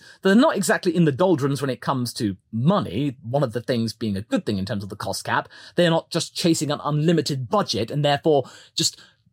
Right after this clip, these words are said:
spending themselves into oblivion. There will still be a massive hole left by Lewis Hamilton's departure. And the last remains of Ross Brawn's establishing of that team back in twenty thirteen and before,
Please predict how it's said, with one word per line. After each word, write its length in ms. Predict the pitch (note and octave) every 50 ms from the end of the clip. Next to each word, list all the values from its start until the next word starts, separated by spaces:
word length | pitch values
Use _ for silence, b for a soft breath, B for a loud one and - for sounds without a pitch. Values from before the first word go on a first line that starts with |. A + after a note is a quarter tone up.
| - -
spending 520 | - - - - - G#3+ G3+ G3+ F#3+ F3+ F3+
themselves 340 | E3+ D#3+ - F3 D#3 D3 C#3+
into 200 | C#3 A#2+ C3 C#3+
oblivion. 680 | C3+ A#2 D3+ F#3 B3+ A#3 A3 D3 F2 D#2+ E2+ E3 F#3+ G3
There 100 | G#3 G3
will 120 | G3 G#3+
still 240 | - - - C4 B3+
be 120 | G3 G3
a 60 | F#3
massive 480 | E3 D#3+ F3 G3 G#3 G3+ G3 - F#3 D3+
hole 340 | C3+ - F3+ F3+ E3+ B2+ G2+
left 220 | A#2 C3+ C#3 _
by 140 | - B2 B2+
Lewis 260 | B2+ C3 C3+ B2+ A#2+
Hamilton's 440 | - C#3 B2 A#2+ A#2+ - A#2+ G#2+ G#2
departure. 640 | - G#2 - D#3 D3 C3+ - - - G#2+ E2 D#2+ - _ _ _ _ -
And 260 | - D#3 D#3+ D#3+ D#3 C#3+ b b b b b b
the 200 | C#3 C#3 F#3 F3+
last 340 | F3+ G3 G#3+ A3 G3+ -
remains 420 | G3+ G3 F3+ F3 F#3 F#3+ F#3 F3+ C#3+
of 220 | E3+ C3+ A#2+ A#2
Ross 220 | D#3 E3 E3 - -
Brawn's 540 | - - D3+ D#3 D#3+ E3 E3 E3 D#3+ -
establishing 1000 | D3 D3+ D3 C#3 - - C3 - - D3+ D#3 D3 D3 D#3 D3+ - D3 D3 D3+ D3+ -
of 220 | - C3+ C3 -
that 240 | C#3+ B2+ A2+ G#2 -
team 260 | - C#3 C3 C#3 C#3
back 260 | A#2+ C3+ C3+ - -
in 140 | C#3 C3+ C3
twenty 300 | B2 - C3 C3+ C3+ C3
thirteen 560 | - - B2+ B2+ - - - B2 B2+ B2+ B2+
and 100 | A#2 G#2
before, 460 | G2 G#2+ G2+ - - C3+ C3+ C3+ C3